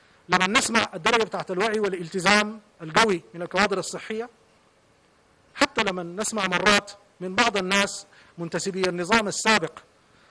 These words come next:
اللي كان فيهم واحد طبيب عمر البشير شخصيًا طالع بيتكلم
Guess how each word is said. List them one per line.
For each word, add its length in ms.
اللي 100
كان 240
فيهم 360
واحد 400
طبيب 260
عمر 220
البشير 500
شخصيًا 440
طالع 240
بيتكلم 540